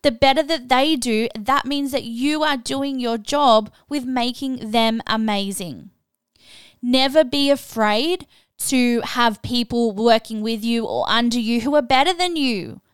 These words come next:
That's amazing, because that means that you are doing your job right and you will get the credit for that. Trust me. So spread that light, light all those candles,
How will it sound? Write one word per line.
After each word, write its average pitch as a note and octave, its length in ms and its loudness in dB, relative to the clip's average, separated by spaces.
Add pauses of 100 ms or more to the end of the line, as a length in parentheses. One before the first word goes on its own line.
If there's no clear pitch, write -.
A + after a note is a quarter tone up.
(120)
That's F4+ 240 6
amazing, D4+ 840 -2 (360)
because C#4+ 320 -4
that B3+ 220 2
means C4+ 260 0
that A#3 240 0
you B3 240 -2
are C4 80 6
doing B3 360 0
your B3 220 6
job A#3 380 2
right G#3+ 460 2
and A3+ 140 0
you A3+ 420 0
will B3 160 0
get A3+ 280 -2
the A3+ 80 -4
credit A3+ 480 -2
for A3 360 -2
that. G3+ 340 0
Trust - 640 -2
me. D#3 360 -8 (500)
So B3+ 220 0
spread C4 540 0
that B3+ 200 4
light, G3+ 380 -4 (240)
light B3 300 4
all C4+ 120 6
those A#3 240 2
candles, F#3+ 640 -8